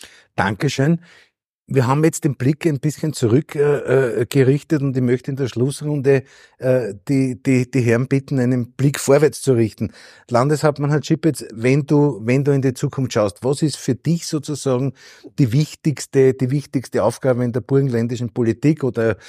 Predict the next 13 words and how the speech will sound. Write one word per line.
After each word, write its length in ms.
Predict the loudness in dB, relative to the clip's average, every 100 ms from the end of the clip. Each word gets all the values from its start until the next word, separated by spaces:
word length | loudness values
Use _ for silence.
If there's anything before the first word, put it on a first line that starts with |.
| -20 -20 -4
äh, 240 | 2 4
in 260 | 2 -6 -6
der 80 | -4
gesamtösterreichischen 840 | 0 2 2 2 2 0 -2 0
Politik, 460 | 0 0 0 -2 -2
wo 100 | -6
Burgenland 560 | 2 2 2 -2 -4 -4
ein 240 | -6 -6
ganz 320 | -6 -8 -4
wichtiger 440 | -6 -4 -2 -2 0
Teil 260 | 0 0
davon 360 | -2 -4 -2 -2
ist? 180 | -2